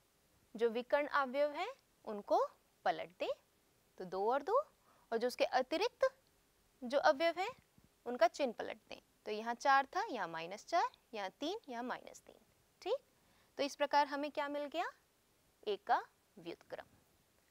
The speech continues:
अब हमें हल ज्ञात करने के लिए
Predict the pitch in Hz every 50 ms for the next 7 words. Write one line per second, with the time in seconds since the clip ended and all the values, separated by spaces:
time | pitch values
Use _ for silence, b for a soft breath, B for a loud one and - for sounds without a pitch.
0 | _ _ _ 202 202 208 - 240 254 277 349 480 - _ _ _ _ _ _ _
1 | _ _ _ _ _ _ _ - 226 247 294 269 285 294 285 277 - - 285 277
2 | 285 294 277 - 311 302 330 349 466